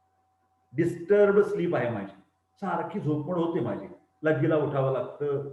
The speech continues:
कधीतरी काहीतरी दुखत असतं, शांत बघा झोप येत नाही मला, सकाळी भलतीच जाग येऊन बसते, दोनला जाग येते, एखाद दोन तास जागा राहतो, टक्क काहीतरी परत टीव्ही लावतो, मग परत तीनला झोपतो, एकदम आठला उठतो."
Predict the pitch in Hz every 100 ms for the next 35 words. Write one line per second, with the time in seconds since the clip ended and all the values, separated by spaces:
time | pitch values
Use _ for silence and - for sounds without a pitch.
0 | - 139 139 139 147 139 131 135 135 135
1 | 147 135 135 - 147 135 - - _ _
2 | _ _ _ 208 254 262 254 240 233 233
3 | 208 190 208 139 170 139 147 143 147 131
4 | 101 - - - _ _ _ _ _ _
5 | 190 185 208 160 160 240 - 160 160 165
6 | 151 - - 151 180 170 156 151 160 208
7 | 208 - - 131 160 160 156 156 151 151
8 | 165 160 151 - 175 - 160 135 135 160
9 | 156 - - 156 180 143 160 156 151 208
10 | 311 - - - 190 233 226 - 208 208
11 | 196 202 233 220 - 175 165 139 113 -